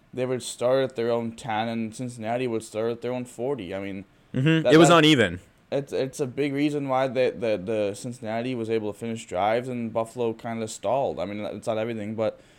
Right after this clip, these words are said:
Speaker 1: yeah, special teams was awful, and they were aw-, they, they were awful on Sunday, and they were a failure on their end. Um, did not, did not help the team win.
Speaker 2: No, not at all. I,
Speaker 1: Big,
Speaker 2: I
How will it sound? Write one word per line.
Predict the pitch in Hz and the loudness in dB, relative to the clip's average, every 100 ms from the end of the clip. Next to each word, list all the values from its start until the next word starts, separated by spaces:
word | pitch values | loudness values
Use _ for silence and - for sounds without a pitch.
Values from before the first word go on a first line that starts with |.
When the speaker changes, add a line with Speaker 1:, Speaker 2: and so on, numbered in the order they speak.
| _ | _
Speaker 1:
yeah, | - 131 | 0 0
special | 156 151 | 2 0
teams | - 170 | -2 -6
was | 123 | 0
awful, | 120 123 135 127 | 4 4 2 -2
and | 113 | 0
they | 107 | 0
were | 107 104 | 0 2
aw-, | 101 - | 0 -2
they, | - 110 | -4 -2
they | 98 104 110 | -2 -2 0
were | 101 | 0
awful | - 107 104 101 95 113 - | 0 0 -2 -4 -6 -8 -8
on | 98 98 | -8 -6
Sunday, | 104 95 92 | -6 -4 -4
and | 92 92 | -6 -4
they | 92 | -4
were | 92 90 90 _ _ _ | -4 -4 -6 _ _ _
a | 104 | -6
failure | - 117 101 98 95 - - | -2 0 2 2 0 -4 -4
on | 101 95 | -6 -4
their | 92 92 | -4 -4
end. | 87 87 78 98 - | -4 -6 -10 -14 -12
Um, | - 69 69 80 - - 175 | -8 -6 -8 -10 -16 -20 -14
did | 113 | -6
not, | 110 85 | -4 -4
did | 113 | -4
not | 113 110 | -4 -2
help | 113 - | -2 -4
the | 98 | -10
team | 101 90 | -10 -10
win. | 73 69 95 - | -10 -12 -14 0
Speaker 2:
No, | 127 120 85 - | 4 6 4 -4
not | 113 117 | 2 4
at | 110 | 4
all. | 92 | 4
I, | 87 | 4
Speaker 1:
Big, | |
Speaker 2:
I | 92 | 4